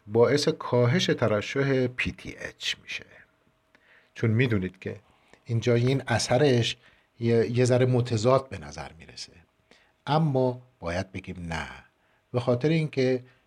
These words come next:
ویتامین دی می‌خواد تودهٔ استخوان رو زیاد کنه، ولی پی تی اچ برعکس می‌خواد استخوان رو تحلیل ببره، لذا اینجا مهار می‌کنه ترشح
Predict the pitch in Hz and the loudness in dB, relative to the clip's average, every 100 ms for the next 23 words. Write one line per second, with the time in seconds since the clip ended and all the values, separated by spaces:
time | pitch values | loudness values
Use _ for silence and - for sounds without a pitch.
0 | _ 123 123 123 120 123 143 160 127 123 | _ -6 -2 0 2 0 0 0 0 -2
1 | 120 123 143 170 - - 123 123 120 117 | -4 -2 0 -2 -4 -4 0 2 2 0
2 | - 117 156 156 135 113 101 98 92 - | -4 -4 -2 0 0 -2 0 -2 -4 -10
3 | 82 - - _ _ _ _ _ 135 170 | -18 -18 -20 _ _ _ _ _ 0 2
4 | 175 - 123 - 107 147 - - 117 110 | 0 -2 -4 -4 -4 -2 -2 -2 -2 -2
5 | - 123 - - 107 139 135 117 - - | -2 -4 -4 -12 -10 -10 -10 -14 -16 -10
6 | 131 123 127 131 107 - 95 95 76 - | -8 -4 -4 -2 -6 -6 -8 -8 -10 -16
7 | - - - - _ _ _ _ _ _ | -18 -16 -16 -18 _ _ _ _ _ _
8 | 85 78 80 107 117 82 78 92 104 78 | -14 -12 -8 -6 -6 -8 -12 -12 -10 -12
9 | - 104 135 135 120 104 95 92 95 95 | -10 -8 -8 -10 -10 -12 -10 -12 -14 -20
10 | _ _ _ _ _ _ _ _ _ - | _ _ _ _ _ _ _ _ _ -20
11 | _ _ - 90 73 - - 98 90 90 | _ _ -14 -12 -10 -10 -10 -10 -12 -16